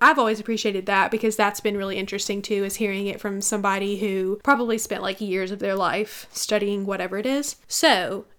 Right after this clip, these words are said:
it's called Even the Rich because it follows, obviously, rich people and rich families and kind of, like, the drama and difficulties that they have. So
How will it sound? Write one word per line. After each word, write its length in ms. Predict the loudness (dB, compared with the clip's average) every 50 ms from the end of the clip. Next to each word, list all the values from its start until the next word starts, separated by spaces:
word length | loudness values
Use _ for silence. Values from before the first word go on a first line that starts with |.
| -4 2
it's 160 | 2 2 2
called 320 | 2 0 4 4 4 4 4
Even 320 | 2 0 2 2 2 2
the 80 | 2 2
Rich 480 | 4 4 4 4 4 2 -2 -4 -2 0
because 680 | -2 -2 0 2 2 4 4 4 4 4 2 0 0
it 220 | -2 -4 -2 0
follows, 840 | 2 4 4 6 4 4 4 4 2 2 2 0 0 -2 -2 -4 -6 _ _ 0
obviously, 380 | 0 0 2 0 0 0 2
rich 500 | 2 2 0 0 0 0 0 -2 -2 -4 0
people 500 | 2 2 2 4 4 4 2 2 -2 -16 _ _ _ _ -14 -6 -2
and 140 | 0 2 2
rich 220 | 2 2 0 0
families 680 | 2 2 2 4 2 2 4 4 4 2 2 -2 -6 -8 -10 -18 -18 -18 -18 -20 -20 -20 -10 -2 2
and 460 | 2 4 4 4 4 4 2 0 0
kind 160 | 2 2 4 4
of, 60 | 4
like, 160 | 2 0 0
the 80 | -2 -4
drama 920 | -4 -4 -2 2 4 4 4 4 2 2 2 2 2 2 2 0 -2 -4 -6 -14 -20 -20 _ -4 0
and 120 | 0 2 2
difficulties 540 | 2 0 0 0 2 2 2 2 0 -2 -2
that 140 | -4 -4 -4
they 120 | -4 -2
have. 580 | -2 -2 -2 -2 -2 -4 -6 -6 -8 -14 -16 -16 -20 -20 -20 -20 -20 -14 -8
So 600 | -2 0 2 4 4 6 6 4 4 2 0